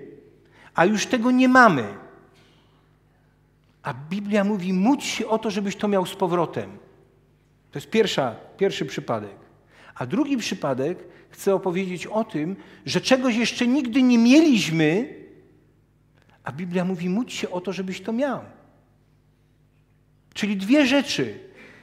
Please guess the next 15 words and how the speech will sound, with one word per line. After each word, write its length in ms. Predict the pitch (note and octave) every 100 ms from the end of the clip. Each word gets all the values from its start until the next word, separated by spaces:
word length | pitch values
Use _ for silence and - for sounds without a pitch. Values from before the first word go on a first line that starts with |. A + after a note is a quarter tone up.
| _
Z 120 | D3
jednej 360 | F#3 C#4+ D#4 C4
strony 460 | - - C4+ C#4+ A#3+
jest 280 | G#3+ -
ktoś, 480 | - - - C4+ C#4
kto 260 | - - A#3
coś 320 | - G#3 E3+
miał, 720 | G3 G3+ G3+ G#3+ D4+ E4 - - - - - _ _ _ _
stracił 840 | - - - G#3+ A3+ A#3 - B3 A3
to 220 | B3+ D#4
i 80 | C4
tego 240 | B3+ A3
teraz 340 | A#3+ A#3 F3
nie 260 | G3 G#3 G3+
ma. 440 | F#3 G3 C4+ E4